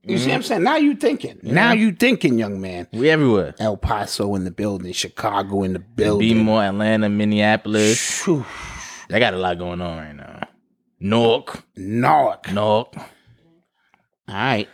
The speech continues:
Speaker 2: How'd your weekend? Oh,
Speaker 1: Who?
Speaker 2: Flint? Oh, shout out to Flint,
Speaker 1: Oh,
Speaker 2: Michigan.
Speaker 1: shout out to Flint. We, we,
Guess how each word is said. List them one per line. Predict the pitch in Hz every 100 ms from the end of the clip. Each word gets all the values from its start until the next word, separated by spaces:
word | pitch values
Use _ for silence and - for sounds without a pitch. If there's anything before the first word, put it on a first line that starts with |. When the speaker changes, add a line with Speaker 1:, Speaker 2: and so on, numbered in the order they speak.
| _
Speaker 2:
How'd | 131 139
your |
weekend? | 156 147 101 - _ _ _ _ _ _ _ _ _ _ _ _ _ _ -
Oh, | 101
Speaker 1:
Who? | 180
Speaker 2:
Flint? | 143 165 _ _ _ _ _ -
Oh, | 196
shout | - 233
out | 240
to | 202
Flint, | 220
Speaker 1:
Oh, | 214
Speaker 2:
Michigan. | 226
Speaker 1:
shout | - 320
out | 320
to | 349
Flint. | - 370 277 -
We, | 185 320 392
we, | -